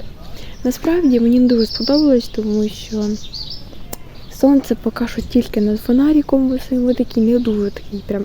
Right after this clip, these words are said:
естетичний тут. І фотка прям вообще прикольна, ну така, не дуже. І знову ж тут, е, закат. От,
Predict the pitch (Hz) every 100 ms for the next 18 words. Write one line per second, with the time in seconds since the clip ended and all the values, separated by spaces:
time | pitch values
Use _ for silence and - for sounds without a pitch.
0 | - 214 - 277 277 - 254 247 247 -
1 | - - - - - - - - - -
2 | - - - 220 - 233 - 226 220 -
3 | 220 214 208 214 226 - - 277 - -
4 | 320 247 - - - 277 285 277 - 208
5 | 208 247 214 220 - 220 202 208 202 247
6 | 302 254 - - 247 - - 208 202 202
7 | 220 202 226 - 320 349 - - - -
8 | - - - - - - 156 107